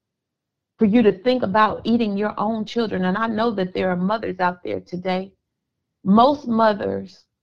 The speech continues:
would rather die than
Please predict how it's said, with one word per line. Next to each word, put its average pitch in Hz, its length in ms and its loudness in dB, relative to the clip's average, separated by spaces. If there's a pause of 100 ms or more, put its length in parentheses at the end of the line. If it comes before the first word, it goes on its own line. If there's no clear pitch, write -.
(200)
would 190 200 4
rather 208 320 4
die 185 760 2 (760)
than 208 240 0